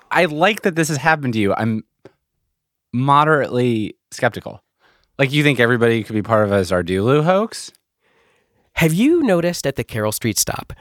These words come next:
Speaker 2: there is a woman who is very well dressed in, like, a cloak,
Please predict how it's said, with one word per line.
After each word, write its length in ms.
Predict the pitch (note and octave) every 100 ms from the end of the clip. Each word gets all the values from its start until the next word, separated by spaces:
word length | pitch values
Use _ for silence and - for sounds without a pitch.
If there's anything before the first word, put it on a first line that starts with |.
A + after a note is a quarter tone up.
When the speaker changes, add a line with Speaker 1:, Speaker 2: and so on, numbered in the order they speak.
| _ _
Speaker 2:
there 120 | A#2
is 100 | A#2+
a 60 | A2+
woman 340 | G#2 A#2+ C3
who 120 | A2 A2
is 160 | G2+ -
very 480 | G2+ G2 G2+ A2+ B2+
well 280 | G#2+ G2+ G2+
dressed 440 | F2 E2 - - -
in, 100 | F2+
like, 160 | F2
a 60 | D#2+
cloak, 580 | - - F#2 G#2 -